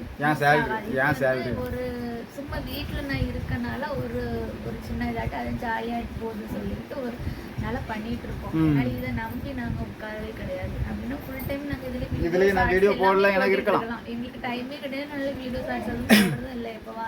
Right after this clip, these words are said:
Speaker 2: தான் நாங்க எடுத்து போடுறோம்.
Speaker 1: ஓகே, இப்போ இதெல்லாம் ஓகே,
Speaker 2: அது கட்
Speaker 1: அமௌண்ட் நான் சொல்லிட்டேன். இதுக்கப்புறம் என்ன உண்டு?
Speaker 2: வேற ஏதாவது டவுட் ஏதாவது கேட்கணும்னா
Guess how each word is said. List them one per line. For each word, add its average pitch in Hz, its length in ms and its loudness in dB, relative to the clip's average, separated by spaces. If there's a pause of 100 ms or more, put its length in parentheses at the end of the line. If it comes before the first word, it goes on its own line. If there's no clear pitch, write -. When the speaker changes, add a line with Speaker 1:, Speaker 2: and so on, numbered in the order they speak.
(100)
Speaker 2:
தான் 262 120 -8
நாங்க 226 200 -6
எடுத்து 202 280 -10
போடுறோம். - 340 -8 (440)
Speaker 1:
ஓகே, 190 160 2 (200)
இப்போ 160 140 0 (160)
இதெல்லாம் 180 360 4
ஓகே, 170 300 4 (100)
Speaker 2:
அது 160 680 2
கட் - 160 -10 (100)
Speaker 1:
அமௌண்ட் 185 320 4
நான் 180 160 4
சொல்லிட்டேன். 170 380 4 (1800)
இதுக்கப்புறம் 165 420 0
என்ன 156 100 0
உண்டு? 151 180 2
Speaker 2:
வேற 156 220 4
ஏதாவது 285 420 -2 (100)
டவுட் 254 420 -4 (140)
ஏதாவது 247 300 -6 (120)
கேட்கணும்னா 240 640 -4